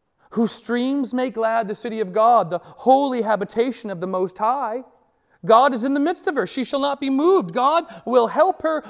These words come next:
when morning dawns." So here's the picture. There's a city. It's, it's a great city.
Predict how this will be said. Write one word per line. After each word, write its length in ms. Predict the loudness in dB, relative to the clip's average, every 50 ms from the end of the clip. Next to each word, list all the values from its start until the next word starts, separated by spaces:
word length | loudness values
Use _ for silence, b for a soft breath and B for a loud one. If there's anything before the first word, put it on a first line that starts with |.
| -10
when 280 | B -4 -2 -2 -2 -2
morning 640 | 0 2 2 4 2 2 0 -2 -2 -2 -4 -4 -6 -8 -14 B -10 -8 -4
dawns." 1040 | 2 4 6 8 8 8 8 6 4 2 0 -4 -8 -12 -16 -16 -18 -18 -20 -20 -20 _ _ _
So 160 | -6 -4 -2 -2
here's 220 | -2 -2 -4 -4
the 80 | -6 -6
picture. 400 | -4 -4 -4 -6 -10 -14 -14 _ _ _ _ _ _ _ _ _ _ _ _ _ _ _ _ _ _ _ _ _ _ _ _ _ _ _ _ _ _ _ _ -20 -20 _ _ _ -6
There's 320 | -2 0 2 2 2 0
a 80 | -2 -4
city. 520 | -4 -4 -2 -2 -2 -2 -4 -8 -10 -16 _ _ _ _ _ _ _ _ _ _ _ _ _ _
It's, 220 | -8 -8 -8 -8 -8
it's 160 | -8 -8 -8 -8
a 60 | -10
great 400 | -10 -8 -4 -2 -2 -2 -2 -4
city. 500 | -6 -8 -8 -8 -6 -8 -8 -10 -12